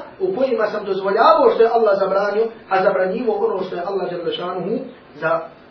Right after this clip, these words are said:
e, kojima sam zabranjivao ono, ono što je Allah dželle šanuhu dozvoljavao. Pogledajte kakvi je bilo odmetnika, nevjernika koji su pri, e, tvrdili da su na islamu,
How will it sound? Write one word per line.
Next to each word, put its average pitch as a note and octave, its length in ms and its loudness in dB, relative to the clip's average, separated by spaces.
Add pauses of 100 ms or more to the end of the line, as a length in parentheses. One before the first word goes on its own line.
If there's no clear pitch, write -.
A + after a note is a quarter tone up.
e, E3+ 340 4 (420)
kojima F#3+ 200 0
sam F#3+ 100 -10
zabranjivao A3+ 560 -4 (120)
ono, G3 120 -6 (280)
ono G3 180 -2
što F#3 100 -8
je E3+ 60 -8
Allah F#3 220 -4
dželle D3+ 160 -6
šanuhu E3+ 400 -10 (260)
dozvoljavao. C3 500 -6 (220)
Pogledajte B3 580 4 (340)
kakvi C#4 260 2
je G3 60 0
bilo A3+ 260 0
odmetnika, F3 800 -4
nevjernika G#3+ 760 2
koji G3 180 0
su G3 120 -6
pri, G#3+ 100 -6
e, - 120 -8 (800)
tvrdili C4+ 380 4
da A#3+ 100 2
su A#3 120 -2
na A3+ 60 4
islamu, A3 440 0